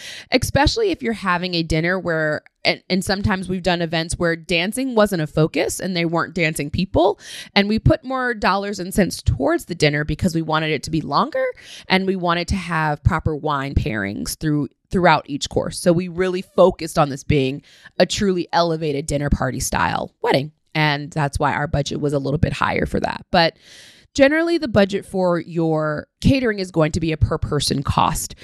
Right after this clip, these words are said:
Um, so you want to identify exactly how much this is gonna shake out per person. And usually there's a per person cost specifically for the plated meal, um, just for generic terms. And then there's a per person cost specifically for an open bar.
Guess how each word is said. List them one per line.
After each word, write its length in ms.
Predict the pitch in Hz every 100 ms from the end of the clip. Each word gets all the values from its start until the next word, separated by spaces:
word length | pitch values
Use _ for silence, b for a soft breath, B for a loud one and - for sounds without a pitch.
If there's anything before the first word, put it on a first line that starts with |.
| B B B
Um, 280 | 156 147
so 140 | 139 170
you 160 | 151
want 260 | 151 151 -
to 60 | -
identify 540 | 156 156 151 151 147
exactly 760 | 143 160 147 - 160 147 147 - B B
how 260 | - 233 233
much 220 | 233 -
this 100 | 202
is 160 | 180 165
gonna 200 | 170 156
shake 360 | - 190 180
out 260 | 175 156 -
per 180 | - -
person. 460 | - - - -
And 180 | 131 160
usually 260 | 185 202 214
there's 180 | 180 160
a 80 |
per 180 | 156 185
person 380 | 180 175 - 160
cost 300 | - 147 143
specifically 600 | - 151 156 143 147 156
for 420 | - 139 131 127 - B B -
the 80 |
plated 420 | 160 262 262 262 247
meal, 420 | 254 277 381 359 _
um, 320 | - 160 160
just 240 | 170 170 -
for 340 | 180 156 117 -
generic 420 | - 180 165 147
terms. 440 | - 156 220 294 - B B
And 120 | - 196
then 100 | 190
there's 180 | 180
a 60 | 180
per 180 | - 220
person 360 | - 202 -
cost 240 | 190 170 175
specifically 580 | 175 - 165 160 165 160
for 220 | - 147
an 100 | -
open 300 | 135 - 151
bar. 340 | - - -